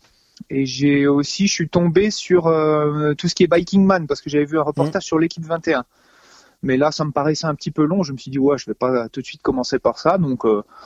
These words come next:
Speaker 1: c'est pour ça que quand l'U T M B, on a appris que c'était annulé, je me suis dit, bah, tiens, allez, je m'inscris à la, à la Race Cross France, euh, sur le format trois cents. J'avais hésité entre trois cents et cinq cents. Puis je me suis dit, euh, euh, je fais, je fais le trois cents, mais à refaire, je me serais inscrit sur le cinq cents,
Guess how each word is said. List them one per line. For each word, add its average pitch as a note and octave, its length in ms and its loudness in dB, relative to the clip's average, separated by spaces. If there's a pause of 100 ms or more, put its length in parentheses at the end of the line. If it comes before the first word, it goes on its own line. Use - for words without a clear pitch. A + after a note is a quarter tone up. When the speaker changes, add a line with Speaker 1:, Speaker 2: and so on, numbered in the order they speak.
(360)
Speaker 1:
c'est C3+ 60 -2
pour B2+ 160 -8
ça D#3+ 140 2
que B2 580 0
quand F3+ 260 0
l'U G3 160 2
T G3+ 100 2
M F#3+ 200 2
B, G#3 160 4
on F#3 160 2
a E3 60 4
appris D#3 260 -2
que - 60 -14
c'était D#3 220 -4
annulé, D3 340 -2
je D#3 100 -8
me D3 60 -10
suis - 100 -20
dit, D3 100 -12
bah, C3+ 160 -8
tiens, C#3+ 160 -4
allez, C3 160 -2
je B2+ 140 -14
m'inscris B2 320 -4
à B2 80 2
la, A2 200 -2 (320)
à C#3 60 0
la C#3+ 120 2
Race C#3+ 280 -4
Cross - 240 -10
France, D#3 360 -4
euh, A2 400 -4
sur - 180 -2
le C#3 60 2
format C3 400 0
trois C#3 180 0
cents. G3 140 2
J'avais E3+ 240 4
hésité F3+ 280 -2
entre F3+ 200 -2
trois E3+ 260 0
cents F3+ 160 -2
et E3+ 80 0
cinq D#3+ 220 -2
cents. G#3+ 220 0 (380)
Puis D3 100 -10
je D3+ 60 0
me D3 60 -4
suis D3 180 -10
dit, D#3+ 220 4
euh, A#2+ 300 2 (640)
euh, G#2+ 580 -4
je - 140 -8
fais, C3 160 2
je - 100 -8
fais C#3+ 80 2
le B2+ 60 0
trois B2 200 -2
cents, D#3 180 0
mais D#3+ 100 4
à C#3+ 40 2
refaire, F#3+ 260 -2
je D#3 100 -6
me D#3+ 80 -2
serais - 160 -4
inscrit D3 240 -4
sur C#3 140 -2
le C3 60 -6
cinq B2+ 160 -6
cents, A2+ 200 -6